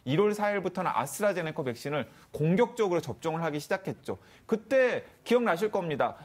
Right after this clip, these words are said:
우리나라 언론을 포함한 많은 언론과 또 일부 전문가들이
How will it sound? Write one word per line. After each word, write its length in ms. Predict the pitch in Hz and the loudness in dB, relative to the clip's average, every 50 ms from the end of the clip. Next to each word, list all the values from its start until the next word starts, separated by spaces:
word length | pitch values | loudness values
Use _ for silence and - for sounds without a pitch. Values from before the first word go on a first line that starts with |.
| - - - - | -20 -20 -12 -4
우리나라 380 | - 175 240 262 277 277 269 254 | 0 0 2 4 4 4 6 6
언론을 300 | 190 175 202 226 226 220 | 6 4 4 2 0 0
포함한 280 | 220 240 233 226 214 185 | 0 2 2 2 2 2
많은 320 | 151 151 202 254 277 262 | 2 2 2 2 2 2
언론과 480 | 214 151 143 170 196 214 208 208 208 208 | 2 2 4 4 2 2 2 0 0 0
또 60 | 190 | 0
일부 320 | 156 135 151 208 196 214 | 0 2 2 2 2 0
전문가들이 880 | 208 180 143 131 151 175 185 170 160 147 131 143 147 190 196 170 120 104 | 0 0 -2 -2 -2 -2 0 0 0 0 0 0 0 2 2 2 0 -2